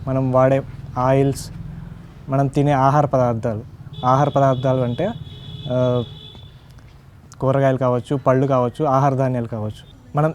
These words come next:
మనం వాడే ఈ ఆహార పదార్థాలు, పురుగు మందులు ఎక్కువగా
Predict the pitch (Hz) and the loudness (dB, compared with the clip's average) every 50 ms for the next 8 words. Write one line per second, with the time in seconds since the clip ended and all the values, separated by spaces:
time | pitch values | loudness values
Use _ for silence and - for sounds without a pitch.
0 | - 156 143 147 147 151 151 143 139 143 156 170 170 165 - 143 143 147 143 135 | -4 -4 -2 0 0 0 2 4 4 4 4 4 2 2 0 -2 -2 -2 -2 -2
1 | 131 127 - - - - 127 139 147 156 147 - 143 143 139 131 131 131 135 135 | -4 -6 -10 -16 -8 -2 0 0 2 0 0 2 2 2 2 2 0 0 -2 -2
2 | 139 - - 143 151 151 156 156 151 156 147 139 127 123 127 - - - - - | -2 -2 0 0 2 2 2 0 0 0 0 0 -2 -2 -6 -8 -16 -20 -20 -8
3 | - 139 131 - 165 151 156 147 143 | -8 -6 -2 0 2 4 4 2 2